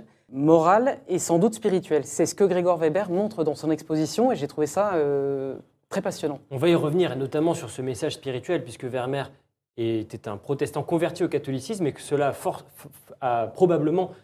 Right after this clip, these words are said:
Speaker 2: influencé son art, vous allez nous, nous le dire en tous les cas. Euh, deux éléments caractérisent l'œuvre de Vermeer. C'est d'abord ce goût pour les représent-, les représentations d'intérieur et puis les scènes intimistes.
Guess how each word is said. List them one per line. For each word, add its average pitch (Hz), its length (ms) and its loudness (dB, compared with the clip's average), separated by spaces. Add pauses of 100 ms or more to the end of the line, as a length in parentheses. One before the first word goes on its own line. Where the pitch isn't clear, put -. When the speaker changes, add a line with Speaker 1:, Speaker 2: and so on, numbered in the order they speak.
(120)
Speaker 2:
influencé 180 500 0
son 151 220 -2
art, 196 140 0
vous 135 160 -6
allez 143 100 0
nous, 147 160 -2
nous 147 140 0
le 143 60 0
dire 170 200 6
en 143 80 2
tous 143 120 -10
les 143 120 -2
cas. 226 220 0 (320)
Euh, 131 440 4
deux 185 300 2
éléments 151 420 4 (100)
caractérisent 131 520 -2
l'œuvre 120 120 -2
de 120 60 -4
Vermeer. 135 300 -2
C'est 151 140 -10
d'abord 147 300 -2 (220)
ce - 120 -6
goût 160 160 0
pour 147 160 0
les 127 80 0
représent-, 131 560 -4 (100)
les 120 140 -8
représentations 139 760 -2
d'intérieur 160 460 2
et 131 80 -4
puis - 140 -8
les 131 100 -2
scènes 151 240 0
intimistes. 185 420 -2